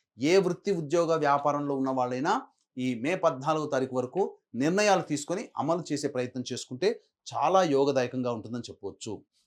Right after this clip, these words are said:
ఇక టైప్ టూ జోన్లో గనక చూసుకున్నట్లయితే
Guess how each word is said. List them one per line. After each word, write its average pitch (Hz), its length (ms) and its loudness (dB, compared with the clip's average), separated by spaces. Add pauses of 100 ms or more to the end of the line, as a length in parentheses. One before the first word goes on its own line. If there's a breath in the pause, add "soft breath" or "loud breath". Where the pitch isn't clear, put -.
ఇక 147 260 0 (300)
టైప్ 175 320 0
టూ 208 180 2
జోన్లో 175 300 2
గనక 147 240 0
చూసుకున్నట్లయితే 131 840 -4